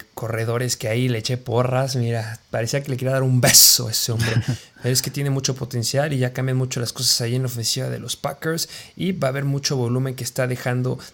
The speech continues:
Speaker 1: Davante Adams y lo va a tomar Aaron Jones sin ningún problema, este, en ese equipo. Interesante lo que pasa después.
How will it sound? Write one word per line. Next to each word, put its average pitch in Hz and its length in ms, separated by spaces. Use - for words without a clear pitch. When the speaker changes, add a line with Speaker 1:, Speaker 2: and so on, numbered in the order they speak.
Speaker 1:
Davante 123 400
Adams 131 340
y 185 140
lo 143 80
va 120 60
a 117 40
tomar 117 240
Aaron 113 260
Jones 123 200
sin 127 200
ningún 120 240
problema, 117 500
este, 120 680
en 123 100
ese 131 160
equipo. 131 420
Interesante 160 500
lo 214 80
que - 80
pasa 156 220
después. 135 540